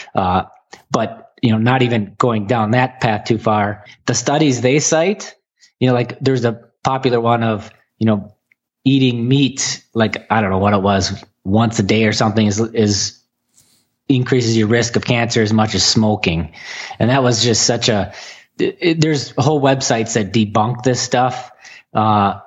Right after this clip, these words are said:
but, you know, a lot of what they point to, first of all, are observational studies. So that means that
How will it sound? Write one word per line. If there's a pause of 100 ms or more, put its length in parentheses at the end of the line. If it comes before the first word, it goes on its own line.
but,
you
know,
a
lot
of
what
they
point
to, (340)
first
of
all, (840)
are
observational
studies.
So
that
means
that